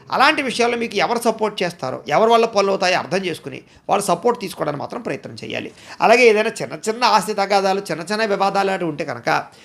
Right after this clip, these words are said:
వాటిని ఆ కోర్టుల దాకా పోకుండా పెద్ద మనుషుల ద్వారా కాంప్రమైజ్ అయ్యి పరిష్కారాలు చేసుకుంటేనే మీకు ఎక్కువ కలిసి వస్తుందనే విషయం గుర్తుపెట్టుకోండి. ఇక ఏ పని ప్రారంభం చేసినా సరే ఆలస్యంగా పూర్తవుతూ ఉంటాయి. కాబట్టి కృషి చేయాలి బాగాను.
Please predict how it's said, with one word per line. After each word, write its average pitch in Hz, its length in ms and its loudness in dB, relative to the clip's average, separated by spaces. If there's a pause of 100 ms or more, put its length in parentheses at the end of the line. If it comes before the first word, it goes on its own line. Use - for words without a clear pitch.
(180)
వాటిని 214 260 4
ఆ 196 160 2
కోర్టుల 214 440 0
దాకా 247 200 2
పోకుండా 185 380 -2
పెద్ద 151 260 -2
మనుషుల 196 260 -2
ద్వారా 196 220 2
కాంప్రమైజ్ 180 580 -2
అయ్యి 185 120 -2
పరిష్కారాలు 156 440 -2
చేసుకుంటేనే 135 440 -6
మీకు 269 180 -2
ఎక్కువ 160 180 -8
కలిసి 127 260 -10
వస్తుందనే 135 280 -12
విషయం 190 280 -6
గుర్తుపెట్టుకోండి. 123 520 -4 (500)
ఇక - 120 0
ఏ 226 200 8
పని 285 180 2
ప్రారంభం 240 500 2
చేసినా 202 240 -2
సరే 208 180 0
ఆలస్యంగా 220 680 2
పూర్తవుతూ 196 480 -4
ఉంటాయి. 151 440 -4
కాబట్టి 233 520 0 (300)
కృషి 196 160 2
చేయాలి 208 340 4
బాగాను. 120 440 -6